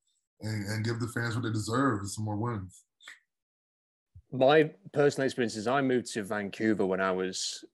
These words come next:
Speaker 2: twenty-one and was blown away by the Northwest. You know, it's, it, the climate's very similar to here. So, you know, that's something you kinda have to deal with. It, it's never gonna be particularly hot apart from certain times in the year, but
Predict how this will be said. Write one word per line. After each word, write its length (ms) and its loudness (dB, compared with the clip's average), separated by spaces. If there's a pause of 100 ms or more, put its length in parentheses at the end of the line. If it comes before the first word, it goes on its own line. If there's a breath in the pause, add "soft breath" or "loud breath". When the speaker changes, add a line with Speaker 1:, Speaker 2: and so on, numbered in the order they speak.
Speaker 2:
twenty-one 640 -2 (280)
and 640 0
was 100 -4
blown 360 6
away 340 4 (280)
by 520 2 (220)
the 120 -8
Northwest. 640 0
You 80 -10
know, 160 -2
it's, 340 -4
it, 160 -6
the 80 -4
climate's 460 4
very 240 4
similar 320 0
to 160 -4
here. 340 2 (400 soft breath)
So, 300 4
you 140 -2
know, 180 0 (140)
that's 260 -2
something 260 -2
you 140 0
kinda 180 -2
have 180 -2
to 60 -8
deal 200 4
with. 120 2
It, 140 -2
it's 160 -12
never 220 -2
gonna 160 2
be 80 0
particularly 420 -4
hot 300 6
apart 300 0
from 120 -12
certain 300 -6
times 260 -6
in 60 -10
the 80 -8
year, 120 -4
but 160 -4